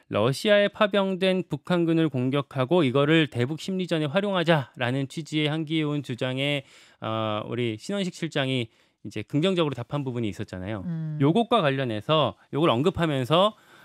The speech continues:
Speaker 1: 어, 우리 정부가 국지전의 단초를 열고 우크라이나의 불길을 서울로 옮기고자 획책하고 있는 거다. 그러니까 이를테면 전쟁을,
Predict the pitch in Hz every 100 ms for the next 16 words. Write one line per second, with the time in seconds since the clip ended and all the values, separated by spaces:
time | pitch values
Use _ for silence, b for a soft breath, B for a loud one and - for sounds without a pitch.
0 | b - 110 101 101 98 98 98 _ _
1 | _ _ _ _ _ _ _ _ 139 170
2 | 135 107 107 135 110 - _ _ - 147
3 | - - 190 170 151 135 127 123 - 170
4 | 151 127 110 107 139 180 196 147 156 -
5 | 247 226 202 190 175 160 156 135 127 -
6 | 139 160 180 - 240 262 254 254 135 120
7 | 143 170 151 135 113 170 - - 160 135
8 | 98 113 110 98 92 90 110 131 143 123
9 | - 113 120 151 143 123